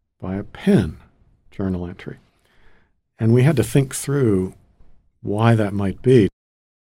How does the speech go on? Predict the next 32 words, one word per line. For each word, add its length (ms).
It 140
turned 280
out 300
that 100
it 80
lined 380
up 240
with 360
periods 440
during 240
this 240
trip 440
when 140
he 120
was 340
at 280
sea. 460
Not 240
on, 160
not 180
necessarily 520
on 300
a 40
ship, 400
because 260
sometimes 540
when 100
he 60
was 200
on 260
a 40
ship 400